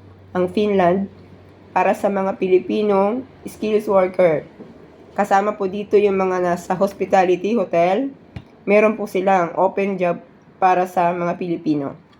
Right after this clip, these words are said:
At ang isa pa, may magandang benepisyo. Kapag maganda na yung kita at malaki na ang kinikita nyo sa Finland at nakita yun ng government ng Finland, pwede nyong kunin ang inyong asawa, anak at pamilya. At pwede ding magkaroon ng,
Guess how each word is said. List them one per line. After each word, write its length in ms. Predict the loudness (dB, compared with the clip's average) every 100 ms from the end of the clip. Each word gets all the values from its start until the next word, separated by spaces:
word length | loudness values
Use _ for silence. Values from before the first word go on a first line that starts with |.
| _ _ -20 -20 -14 -2
At 240 | 0 2
ang 240 | 2 0 0
isa 160 | -2
pa, 240 | 0 2 2
may 160 | 0
magandang 400 | 0 0 0 -2
benepisyo. 800 | -2 -4 -4 -4 -4 0 0 0 -8 -20 -14 -4
Kapag 240 | 0 2
maganda 400 | 2 2 4 4
na 160 | 4 4
yung 160 | 2
kita 400 | 0 -2 0 0
at 80 | 2
malaki 320 | -2 -4 -4
na 160 | -6 -6
ang 80 | -6
kinikita 480 | -6 -6 -4 -4
nyo 80 | -4
sa 160 | -4 -4
Finland 560 | -2 -2 0 -2 -4 -8 -20 -12
at 160 | -8
nakita 400 | -4 -4 -2 0
yun 240 | 2 2 0
ng 160 | 0
government 400 | 0 2 0 -4 -4
ng 80 | -6 -4
Finland, 480 | -2 0 0 -2 -6 -18 -14 -4
pwede 240 | 0 2
nyong 240 | 0 0 0
kunin 240 | 2 2
ang 80 | 0
inyong 220 | 0 -4
asawa, 560 | 0 4 4 4 2 0
anak 320 | -2 -2 -4
at 160 | -8 -6
pamilya. 640 | -4 -2 -2 -2 -4 -4
At 160 | -4 0
pwede 320 | 0 2 2
ding 240 | 2 2
magkaroon 480 | -2 0 0 0 0
ng, 160 | -2